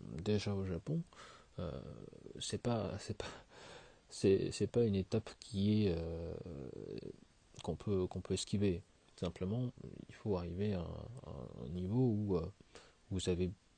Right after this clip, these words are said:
plus peur, euh, des conséquences qui vont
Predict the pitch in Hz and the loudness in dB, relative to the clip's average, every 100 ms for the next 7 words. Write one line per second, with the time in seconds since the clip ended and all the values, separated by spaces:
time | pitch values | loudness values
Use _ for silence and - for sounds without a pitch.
0 | _ _ - 127 147 170 - - 135 127 | _ _ -2 4 6 6 4 2 4 4
1 | 107 - - _ _ _ - - - - | 4 0 -10 _ _ _ -20 -20 -10 -6
2 | 55 58 57 98 104 - 98 117 104 - | -4 -4 -2 0 0 0 0 0 0 -2
3 | - 85 87 | -2 -4 -4